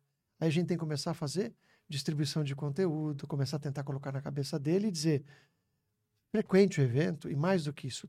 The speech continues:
traga os seus gestores." Então, eu percebia na palestra e não no evento como um todo, porque tava lotado.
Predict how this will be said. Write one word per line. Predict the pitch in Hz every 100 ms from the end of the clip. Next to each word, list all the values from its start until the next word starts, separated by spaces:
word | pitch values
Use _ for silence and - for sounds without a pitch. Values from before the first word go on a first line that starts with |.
| _
traga | - 156 160 151 156
os | - 135
seus | - 143 143 139
gestores." | - 123 - 131 - - - _ _ _ _ _ - _ -
Então, | 139 165
eu | 170
percebia | 170 165 - 151 147 202 233 _ _ _ -
na | 151
palestra | 160 202 139 123 - 143 -
e | 165
não | 151 151
no |
evento | 139 139 139
como | 147 139
um |
todo, | 139 190 202 -
porque | - 233 175
tava | 147
lotado. | 147 151 165